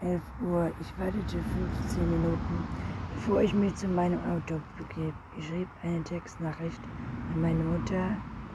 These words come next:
Der eine zeigt einen Mensch, der noch wach ist und es interessieren könnte. Ich habe Meg Wilhelms gesehen. Sie ist zurück. In Chicago ist es jetzt halb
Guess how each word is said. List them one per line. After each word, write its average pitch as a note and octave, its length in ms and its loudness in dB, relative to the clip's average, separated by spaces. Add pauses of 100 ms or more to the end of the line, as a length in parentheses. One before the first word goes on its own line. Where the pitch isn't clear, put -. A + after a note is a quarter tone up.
(120)
Der F3 220 -2
eine E3+ 420 0
zeigt E3+ 380 -6
einen D#3+ 180 -2
Mensch, E3 380 -4
der D#3+ 240 -6
noch D#3+ 240 -4 (120)
wach D#3 200 -6 (100)
ist D#3+ 180 -10 (460)
und F3 140 -8
es D#3+ 160 -4
interessieren D#3 720 -6
könnte. D3+ 420 -6 (640)
Ich F3+ 140 -8
habe F#3 220 -2
Meg F3+ 320 2 (500)
Wilhelms E3 680 0
gesehen. D#3+ 540 0
Sie D#3+ 140 -16
ist E3+ 300 -10
zurück. D#3+ 460 -4 (960)
In E3+ 380 0 (300)
Chicago E3+ 1500 -4
ist C#3+ 240 -16
es - 180 -10
jetzt D#3 260 -6
halb D#3 240 -4